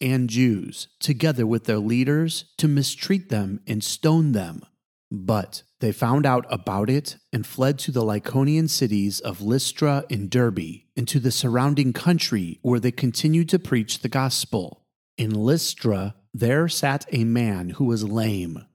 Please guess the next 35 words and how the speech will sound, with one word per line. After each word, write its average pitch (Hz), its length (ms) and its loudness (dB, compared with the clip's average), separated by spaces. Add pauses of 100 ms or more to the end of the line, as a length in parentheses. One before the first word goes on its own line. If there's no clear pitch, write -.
(140)
He 123 140 0
had 151 280 0
been 165 200 2
that 143 220 -2
way 113 240 2
from 107 320 -2
birth 117 520 0
and 110 160 -4
had 107 200 -2
never 101 260 -2
walked. 117 600 -2 (320)
He 165 120 4
listened 190 380 2
to 175 160 2
Paul 113 400 0
as 123 200 -2
he 131 60 2
was 117 140 2
speaking. 95 680 -2 (400)
Paul 107 520 -2
looked 120 280 0
directly 151 640 0
at 117 220 -2
him, 90 320 -8 (260)
saw 143 260 2
that 165 200 0
he 139 160 0
had 131 200 0
faith - 380 0
to 135 100 0
be 117 140 2
healed, 117 560 2 (160)
and 120 120 -6
called 147 300 0
out, 151 320 0